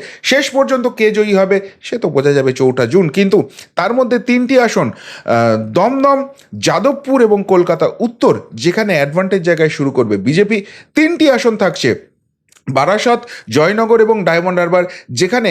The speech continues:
অ্যাডভান্টেজ জায়গায় শুরু করবে তৃণমূল, এবং তিনটি আসন থাকছে বসিরহাট, মথুরাপুর এবং কলকাতা দক্ষিণ, যেখানে কিন্তু লড়াইটা হবে হাড্ডাহাড্ডি, ফিফটি ফিফটি চান্স, এনিবডিজ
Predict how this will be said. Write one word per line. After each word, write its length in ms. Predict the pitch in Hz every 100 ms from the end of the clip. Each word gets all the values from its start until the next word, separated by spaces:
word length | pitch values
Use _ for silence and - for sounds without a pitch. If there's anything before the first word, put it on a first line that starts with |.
| -
অ্যাডভান্টেজ 480 | 151 160 233 247 196
জায়গায় 400 | 190 180 190 180
শুরু 300 | - 175 170
করবে 320 | 175 165 147
তৃণমূল, 460 | 127 143 175 226 233 226 - -
এবং 220 | 240 339 330
তিনটি 260 | 294 262 254 226
আসন 180 | 226 214
থাকছে 320 | 196 185 190 156 - _ 113
বসিরহাট, 480 | 180 254 240 240 240 - -
মথুরাপুর 480 | 175 233 226 208 220 -
এবং 220 | 190 269 330 240
কলকাতা 320 | 233 202 185
দক্ষিণ, 340 | 160 165 - 117 - - -
যেখানে 360 | 170 190 240 233
কিন্তু 240 | 175 170
লড়াইটা 400 | 147 127 131 139
হবে 200 | 131 120 107
হাড্ডাহাড্ডি, 640 | 113 170 233 226 196 233 226 -
ফিফটি 320 | - 302 -
ফিফটি 280 | 247 226 226
চান্স, 280 | - 185 180 - _ -
এনিবডিজ 520 | 156 196 180 160 131